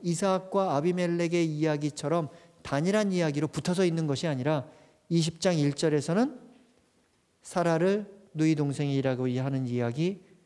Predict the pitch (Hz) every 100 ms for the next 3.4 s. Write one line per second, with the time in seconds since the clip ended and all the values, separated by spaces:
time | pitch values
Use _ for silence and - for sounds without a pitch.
0 | _ - 139 143 147 - - - 147 151
1 | 147 127 151 139 139 143 139 143 131 123
2 | 147 139 - 143 196 226 - - - 123
3 | 123 214 240 -